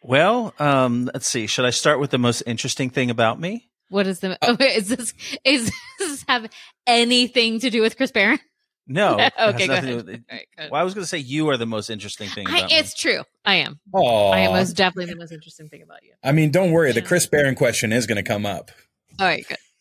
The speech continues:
Speaker 3: Yeah, it's coming up 'cause I know he's dying for me to ask him about Chris Barron.
Speaker 1: Oh no, the, the, I'm, I'm, I've moved on to other things now. I, I have
Speaker 3: Oh,
Speaker 1: my
Speaker 3: bi-
Speaker 1: sights set a little bit higher.
Speaker 3: bigger and better.
Speaker 2: Oh God, I hope Chris Barron does not listen to your podcast.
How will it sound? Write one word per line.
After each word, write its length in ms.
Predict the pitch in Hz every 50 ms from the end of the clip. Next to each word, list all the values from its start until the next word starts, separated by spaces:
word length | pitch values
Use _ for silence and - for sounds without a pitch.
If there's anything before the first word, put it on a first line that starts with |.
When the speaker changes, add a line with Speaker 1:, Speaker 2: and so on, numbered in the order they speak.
| _ -
Speaker 3:
Yeah, 260 | - 131 127 113 95 -
it's 180 | - 117 110 -
coming 300 | - 151 139 127 110 113
up 200 | 110 101 95 90
'cause 160 | - 117 110
I 100 | 127 131
know 280 | 143 147 151 156 151 147
he's 340 | - - 127 139 131 107 107
dying 380 | 107 135 131 139 135 127 117
for 100 | - 117
me 100 | 113 113
to 80 | 107 110
ask 260 | 107 110 107 104 -
him 80 | 110 98
about 280 | 98 92 101 92 -
Chris 180 | - 107 95 -
Barron. 380 | - 101 104 - - - - _ _ _ _ _ - - - - - _ _
Speaker 1:
Oh 540 | - 123 127 127 127 123 120 117 117 117 117
no, 300 | 107 98 101 101 101 104
the, 180 | 101 110 98 - -
the, 220 | - 110 107 104 117 147 - -
I'm, 300 | - 120 117 120 113 - - -
I'm, 360 | - 120 120 120 117 123 - -
I've 180 | - 123 127 117
moved 240 | 131 156 165 156 156
on 220 | 151 147 147 139
to 100 | 131 -
other 240 | - 120 113 117 113
things 440 | - - 101 95 92 98 95 90 95
now. 240 | 92 87 87 90 92
I, 160 | 90 98 - -
I 80 | 101 104
have 180 | 107 110 104
Speaker 3:
Oh, 80 | - 131
Speaker 1:
my 60 | 123
Speaker 3:
bi- 40 | 113
Speaker 1:
sights 300 | 101 98 - - 85 69 -
set 220 | - - 104 95
a 40 | 98
little 220 | 101 104 104 104 101
bit 160 | 95 107 -
higher. 140 | - 98 95
Speaker 3:
bigger 220 | 123 123 - 123 123
and 120 | 117 113 107
better. 220 | 117 117 226 240 254
Speaker 2:
Oh 80 | 226
God, 340 | 170 - 196 202 208 202 185
I 80 | 175 165
hope 160 | 175 180 - -
Chris 180 | - 190 170 -
Barron 240 | 185 175 170 170
does 120 | 165 160 -
not 160 | 165 156 -
listen 220 | 147 156 - 160 151
to 60 | 160
your 120 | 156 147 147
podcast. 600 | 156 147 147 143 - 139 123 123 120 - -